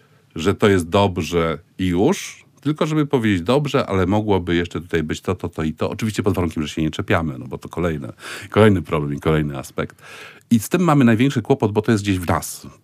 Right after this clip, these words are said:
Przynajmniej tak się twierdzi, że to w ogóle włączamy natychmiast. Poza osądzaniem to niechciane doradzanie. I tutaj mamy znowu kilka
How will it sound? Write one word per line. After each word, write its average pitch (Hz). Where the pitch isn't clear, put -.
Przynajmniej 87
tak 90
się -
twierdzi, 76
że 71
to 78
w 71
ogóle 78
włączamy 92
natychmiast. -
Poza 92
osądzaniem 87
to 101
niechciane 95
doradzanie. 78
I -
tutaj 131
mamy 131
znowu 104
kilka 87